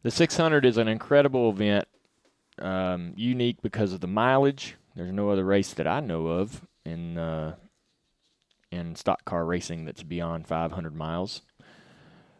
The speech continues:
Uh, it's at Charlotte where we grew up. We, s-, you know, we're going to this racetrack ever since we were a little kid. So this is a very special race for me,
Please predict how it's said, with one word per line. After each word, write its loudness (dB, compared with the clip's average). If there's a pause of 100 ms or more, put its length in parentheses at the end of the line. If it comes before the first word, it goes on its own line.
(240)
Uh, -4 (140)
it's -6
at -8
Charlotte 2
where -2
we -2
grew -6
up. 2 (100)
We, -4
s-, -14 (100)
you -10
know, -8
we're -12
going -2
to -4
this -4
racetrack 0
ever 0
since -8
we -8
were -4
a -4
little -4
kid. -2 (160)
So -12
this -8
is -10
a -4
very 0
special -4
race 0
for -10
me, -4